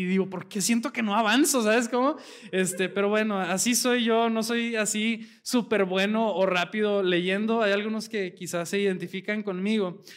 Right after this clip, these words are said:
pero este libro es un libro que en inglés se llama Live No, uh, No Lies, o, o en español traducido, Vive sin mentiras, ¿sí? Un libro llamado Vive sin mentiras. Y básicamente lo, de lo que habla este libro es que describe los tres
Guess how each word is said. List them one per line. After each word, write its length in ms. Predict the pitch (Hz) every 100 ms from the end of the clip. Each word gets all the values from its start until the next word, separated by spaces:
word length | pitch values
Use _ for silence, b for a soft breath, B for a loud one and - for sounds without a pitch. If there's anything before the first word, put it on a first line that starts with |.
| B
pero 100 | 208
este 180 | 190 269
libro 400 | 269 285 277 262
es 140 | 240
un 120 | 247 254
libro 300 | 254 262 254
que 140 | 240
en 100 | 214
inglés 280 | 196 196 202
se 80 | 220
llama 200 | 214 220
Live 280 | 208 214 208
No, 160 | 214
uh, 360 | 208 156 175 165
No 220 | 175 190
Lies, 560 | 196 190 220 214 - -
o, 240 | 160 175
o 180 | 160 165
en 80 | 165
español 500 | 160 170 175 180 202
traducido, 300 | 196 180 175 208 226 226 B B
Vive 340 | 160 202 214 226
sin 260 | 240 226
mentiras, 840 | 202 160 156 185 160 113 - - _ _ _ _
¿sí? 260 | - 165 170 _ _ _ -
Un 100 | 185
libro 220 | 214 226
llamado 420 | 202 196 196 190
Vive 420 | 170 233 233 240
sin 280 | 233 233 226
mentiras. 640 | 208 190 214 190 156 - - B B B
Y 200 | 220 226
básicamente 1120 | 226 254 311 262 226 226 285 277 233 220 208
lo, 240 | 196 202 196
de 100 | 202
lo 140 | 190
que 140 | 202
habla 240 | 185 208 226
este 180 | 220 240
libro 300 | 220 226 208
es 120 | 202
que 80 | 233
describe 760 | 202 202 190 220 247 254 247
los 300 | 185 185 -
tres 420 | - 196 214 214